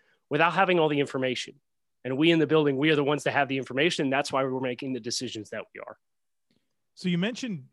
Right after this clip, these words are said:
Speaker 2: when you were answering the question there about how Miami does not want to set up Tua to fail. And I think in a lot of ways, you and I both agreed when we looked at the, the top rookies at quarterback in this year's draft, obviously Burrow going to Cincinnati,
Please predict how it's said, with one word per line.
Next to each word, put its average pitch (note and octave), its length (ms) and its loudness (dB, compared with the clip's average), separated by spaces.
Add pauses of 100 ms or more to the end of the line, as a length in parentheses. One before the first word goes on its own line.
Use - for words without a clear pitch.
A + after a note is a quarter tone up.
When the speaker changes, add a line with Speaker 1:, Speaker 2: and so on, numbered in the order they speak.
Speaker 2:
when D#3+ 220 -6
you D#3 100 -2
were D3 80 -6
answering D3+ 300 -8
the B2+ 80 -10
question C#3 360 -8
there B2 120 -8
about B2+ 280 -8
how C3+ 240 -4 (300)
Miami F3 360 -2
does C#3 200 -6
not C#3+ 220 -6
want C3 260 -6
to B2+ 80 -14
set C3+ 220 -4
up C3 240 -4
Tua C3 460 -6 (520)
to D#3 120 -8
fail. B2 460 -6
And C#3 100 -8
I C#3 80 -6
think E3+ 200 -4
in D3 60 -4
a C#3 40 -4
lot D#3+ 240 -4
of D3+ 60 -4
ways, C#3 380 -2
you F3 140 -2
and D3+ 80 -4
I C3 120 -4
both C#3 280 -6
agreed C3+ 520 -6 (640)
when D3 100 -8
we C#3+ 100 -4
looked E3+ 300 -4
at D#3 180 -2
the, C3+ 340 -4 (320)
the D3 80 -4
top D3+ 400 -4
rookies D3 640 -6 (100)
at C#3 180 -14
quarterback D3 540 -2
in C3+ 80 -6
this C3+ 180 -6
year's C3 160 -4
draft, C3 300 -4
obviously B2 340 -4
Burrow B2 300 -2
going A#2+ 180 -4
to A#2 60 -6
Cincinnati, A#2 600 -8